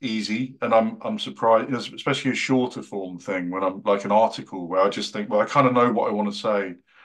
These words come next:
and I've rehearsed this enough. I've bought, again, bored my friends down the pub with this kind of opinion of mine." And so that comes out, and it's like, "Oh, okay, I spent a couple of hours on that, and, and it's,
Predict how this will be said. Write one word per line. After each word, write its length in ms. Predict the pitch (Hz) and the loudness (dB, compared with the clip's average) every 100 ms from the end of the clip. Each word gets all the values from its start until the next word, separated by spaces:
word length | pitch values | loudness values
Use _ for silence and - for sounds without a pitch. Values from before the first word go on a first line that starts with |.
| - _ _ _ 117 | -20 _ _ _ -4
and 120 | 113 | -2
I've 140 | 117 | -2
rehearsed 480 | 123 123 127 123 - | -2 4 6 6 2
this 200 | 104 - | -8 -8
enough. 260 | 101 98 110 | -6 -4 -4
I've 200 | 104 - | -6 -2
bought, 260 | 123 127 | -2 -2
again, 280 | 113 107 98 | -4 -8 -8
bored 460 | 113 113 107 104 101 | -6 -2 -2 -2 -4
my 120 | 95 | -6
friends 360 | - 104 101 - | -4 -6 -6 -8
down 200 | 98 95 | -10 -10
the 60 | |
pub 340 | - 101 196 - | -2 0 0 -2
with 200 | 95 - | -6 -4
this 200 | 101 - | -8 -6
kind 240 | - 101 | -2 -2
of 100 | 98 | -2
opinion 480 | 95 - 104 98 92 | -6 -6 -4 -4 -8
of 120 | 87 | -8
mine." 380 | 98 92 95 95 | -2 0 0 -2
And 260 | 98 92 - - - - | -8 -10 -16 -18 -20 -4
so 380 | - 113 107 - | 2 2 2 -6
that 340 | 127 127 127 | 0 0 0
comes 320 | - 107 101 | 0 0 2
out, 280 | 107 101 104 | 2 2 2
and 80 | 107 | -2
it's 140 | 113 - | -4 0
like, 120 | - | 0
"Oh, 120 | 202 | 0
okay, 200 | 202 98 | -4 -4
I 80 | 87 | -4
spent 360 | 104 - 113 - | -6 -8 -10 -6
a 20 | |
couple 280 | - 104 104 | -4 -2 -2
of 60 | |
hours 320 | 113 113 104 98 | 2 2 2 -2
on 120 | 87 | -6
that, 240 | 98 - | -6 -6
and, 260 | 101 98 101 | -10 -10 -8
and 100 | 104 | -2
it's, 300 | 104 101 - | -2 -2 -10